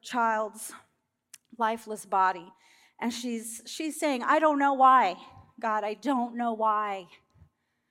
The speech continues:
But thank you. Thank you for this blessing that you gave me. I didn't deserve it in the first place. You gave me two years. I don't know why the time was so short, but thank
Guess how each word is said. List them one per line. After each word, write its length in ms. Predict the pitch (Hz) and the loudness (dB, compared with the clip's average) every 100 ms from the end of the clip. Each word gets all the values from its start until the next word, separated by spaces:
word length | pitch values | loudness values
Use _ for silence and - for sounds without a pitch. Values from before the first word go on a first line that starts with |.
| _ _ _ _ _ _ _ _ _ _ _ _ - | _ _ _ _ _ _ _ _ _ _ _ _ -4
But 220 | 254 254 | -2 -2
thank 320 | 254 233 233 | -4 -4 -8
you. 160 | 185 170 _ _ _ _ _ _ _ - - _ _ _ _ _ _ _ _ _ _ _ _ _ _ _ _ _ _ _ | -16 -20 _ _ _ _ _ _ _ -20 -20 _ _ _ _ _ _ _ _ _ _ _ _ _ _ _ _ _ _ _
Thank 260 | 277 311 247 | -4 -4 -6
you 280 | 220 220 226 | -10 -10 -14
for 160 | - 233 | -10 -10
this 280 | 208 240 - | -6 -8 -10
blessing 500 | 240 262 285 262 240 | -10 -10 -8 -8 -6
that 140 | 196 | -8
you 160 | 196 190 | -12 -12
gave 280 | 190 170 180 | -12 -12 -14
me. 340 | - 214 - _ _ | -18 -18 -20 _ _
I 40 | - | -8
didn't 240 | 247 277 | -4 -4
deserve 340 | 247 247 262 | -4 -4 -4
it 80 | 247 | -6
in 100 | 226 | -8
the 60 | 220 | -8
first 400 | - 302 - - | -8 -8 -10 -10
place. 300 | 220 220 - | -10 -10 -12
You 80 | 226 | -10
gave 180 | 226 | -8
me 140 | 226 220 | -8 -12
two 160 | - | -12
years. 280 | 226 233 226 - | -10 -8 -10 -8
I 80 | 226 | -6
don't 220 | 233 226 | -4 -6
know 60 | 220 | -6
why 220 | 208 208 | -6 -6
the 120 | 214 | -10
time 300 | - 214 208 | -12 -12 -12
was 160 | 208 - | -16 -14
so 160 | 202 | -16
short, 400 | 196 - 226 226 | -14 -16 -16 -18
but 120 | - - | -20 -18
thank 200 | 226 262 | -16 -16